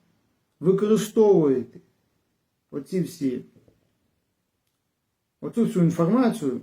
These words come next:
яка надана вам в цьому відео, для того, щоб ви зрозуміли і вже могли ставити правильні питання вашим кандидатам.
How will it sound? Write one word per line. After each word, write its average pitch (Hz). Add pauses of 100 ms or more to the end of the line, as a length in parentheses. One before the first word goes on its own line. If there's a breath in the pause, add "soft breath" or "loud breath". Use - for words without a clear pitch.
(160)
яка 131
надана 135
вам 120
в -
цьому 127
відео, 123
для 165
того, 247
щоб 151
ви - (600)
зрозуміли 160 (160)
і 165
вже 131
могли 151
ставити 214 (120)
правильні 190
питання 175
вашим 135
кандидатам. -